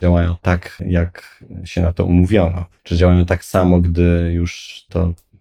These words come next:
oko szefa nie jest zwrócone w ich stronę, tak samo bezpiecznie. I, i zazwyczaj wtedy już tak w gabinetach na takim styku broker,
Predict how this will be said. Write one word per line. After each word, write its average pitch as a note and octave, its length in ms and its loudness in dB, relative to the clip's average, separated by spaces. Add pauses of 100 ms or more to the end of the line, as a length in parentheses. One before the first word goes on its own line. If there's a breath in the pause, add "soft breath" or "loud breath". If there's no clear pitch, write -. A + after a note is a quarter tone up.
(340 soft breath)
oko F2 360 0 (180)
szefa F2 600 -2
nie F2+ 200 0
jest F2 160 0
zwrócone F2 500 2
w F2 40 4
ich F#2 120 0
stronę, F2+ 440 -2 (260)
tak F2+ 140 -8
samo F2 220 -4
bezpiecznie. E2+ 720 -8
I, F2+ 140 -16 (480 loud breath)
i G2 60 2
zazwyczaj B2+ 380 2
wtedy A2+ 680 0
już F#2 200 -8
tak F#2 220 0
w - 300 -14
gabinetach G2+ 680 0
na F2+ 100 0
takim F2 240 0
styku F2 640 -4
broker, F2 560 0